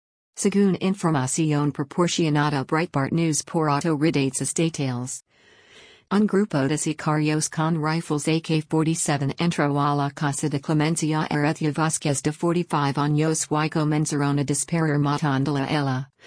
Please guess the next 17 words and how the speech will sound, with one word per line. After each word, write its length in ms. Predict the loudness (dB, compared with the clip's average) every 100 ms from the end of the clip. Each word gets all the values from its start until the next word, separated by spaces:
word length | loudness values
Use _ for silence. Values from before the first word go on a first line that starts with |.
| -20 -20 -20 -20 _ _
A 100 | -2
su 220 | 0 0
hijo 280 | 2 2 0
Carlos 480 | 0 0 2 0 -2
Javier 480 | -2 0 2 0 -2
Pina 320 | -2 0 2
de 120 | 0 0
eighteen 440 | -2 0 0 2
años 480 | 2 2 0 0 0
y 60 |
a 180 | 0 0
su 280 | 0 0 2
novia 400 | 2 2 0 0
Amarani 540 | -2 0 0 0 0 0
Guadalupe 680 | -2 0 2 2 0 -2
también 560 | 0 0 0 0 0 0
de 160 | -2